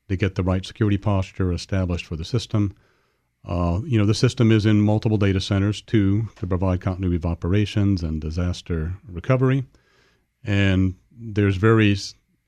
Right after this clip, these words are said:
heavy cyber protections, both provided by the hosting provider, which is Cerner Corporation,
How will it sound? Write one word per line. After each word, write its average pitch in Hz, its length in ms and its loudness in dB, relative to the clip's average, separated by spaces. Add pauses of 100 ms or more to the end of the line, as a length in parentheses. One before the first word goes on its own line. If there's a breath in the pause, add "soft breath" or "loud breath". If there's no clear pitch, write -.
(100)
heavy 107 320 2
cyber 98 400 0
protections, 92 880 -4
both 101 300 -2
provided 95 480 0
by 87 160 0
the 82 80 -2
hosting 113 420 0
provider, 113 400 -2
which 98 200 -4
is 87 80 -6
Cerner 110 340 -4
Corporation, 120 640 -4